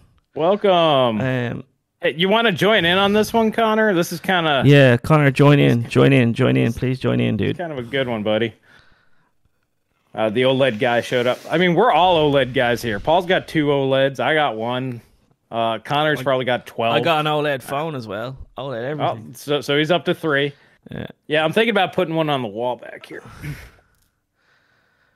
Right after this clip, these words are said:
Speaker 2: Uh, my argument, uh, seventy-nine hundred X T is actually not a better G P U overall, but it's better value than a forty eighty. Well,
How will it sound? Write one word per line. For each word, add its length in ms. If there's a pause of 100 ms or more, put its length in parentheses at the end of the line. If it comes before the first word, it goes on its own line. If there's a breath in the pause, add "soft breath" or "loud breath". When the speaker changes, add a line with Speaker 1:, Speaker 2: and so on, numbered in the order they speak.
(580)
Speaker 2:
Uh, 560 (120)
my 220
argument, 500
uh, 240
seventy-nine 320
hundred 140
X 120
T 140
is 100 (120)
actually 380
not 220
a 40
better 260
G 220
P 120
U 180
overall, 680 (140)
but 160
it's 360 (100)
better 280
value 520
than 160
a 40
forty 380
eighty. 340
Well, 300